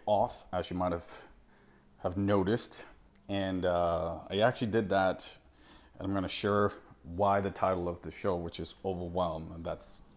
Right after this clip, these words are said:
that was kind of the reason why I, I, I felt like I needed to just reset and kind of re-, rethink, uh, s-, a couple different things in terms of where I'm taking my business and,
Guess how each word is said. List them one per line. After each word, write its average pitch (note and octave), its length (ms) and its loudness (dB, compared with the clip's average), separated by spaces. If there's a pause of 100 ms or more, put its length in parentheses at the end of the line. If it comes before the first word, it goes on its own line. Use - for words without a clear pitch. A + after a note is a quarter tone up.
that F2+ 120 -2
was E2 120 -6
kind - 160 -4
of F2 80 0
the F2 80 -2
reason F2+ 400 -2
why F2 320 4 (640)
I, F2+ 120 -2 (220)
I, E2+ 300 0 (360)
I F2+ 60 -4
felt G#2+ 240 2
like F2+ 160 0
I F2+ 80 -2
needed F2+ 380 -2 (460)
to F2 240 -4
just F2 340 -6
reset F#2 720 -4
and E2+ 180 -10
kind F#2+ 140 -4
of E2+ 160 -6
re-, F2+ 340 -2 (960)
rethink, A2 460 -2 (480)
uh, F2 240 4
s-, - 260 -6 (240)
a - 40 -20
couple G#2+ 200 2
different F#2 300 0
things F2 260 -2
in E2 100 -6
terms F2 260 -4
of E2+ 120 -4
where D#2+ 100 0
I'm F2 120 0
taking E2+ 200 -8
my D#2 120 -8
business D#2+ 480 -10
and, D2+ 180 -10